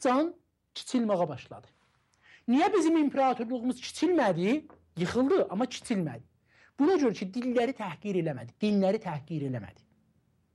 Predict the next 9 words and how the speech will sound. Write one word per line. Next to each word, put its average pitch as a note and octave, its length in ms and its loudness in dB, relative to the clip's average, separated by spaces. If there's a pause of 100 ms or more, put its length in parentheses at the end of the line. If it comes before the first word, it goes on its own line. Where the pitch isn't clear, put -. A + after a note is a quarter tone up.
(500)
Heç F4 300 4
kəsi A#3+ 260 0
dilindən C4 560 4
ötürü, F#3+ 280 -2
dinindən B3 440 4
ötürü B3 300 -2 (240)
öldürmədi, F#3+ 680 0
təhqir G3 420 -4
eləmədi. C#3 340 -2